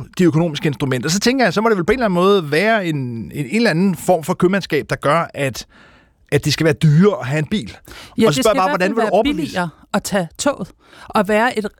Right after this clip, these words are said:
Speaker 2: et reelt alternativ, man synes, altså, det kører til tiden, det kører ofte, og det kører hurtigt, og det vil sige, og det er billigere end i dag. Så det er et alternativ, så du faktisk vælger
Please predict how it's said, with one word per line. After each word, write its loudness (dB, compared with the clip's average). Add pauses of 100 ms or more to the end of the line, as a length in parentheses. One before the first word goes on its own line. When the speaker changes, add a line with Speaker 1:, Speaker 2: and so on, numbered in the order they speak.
(100)
Speaker 2:
et 2
reelt 0
alternativ, 0
man 2
synes, 2
altså, 0
det -6
kører 2
til -6
tiden, 0
det -4
kører 2
ofte, -2 (200)
og -8
det 0
kører 2
hurtigt, 0 (260)
og -2
det 0
vil 2
sige, -2 (160)
og 0
det 2
er 2
billigere 0
end -2
i -2
dag. -2
Så 0
det 0
er 0
et -2
alternativ, -2
så -2
du -2
faktisk -4 (120)
vælger 2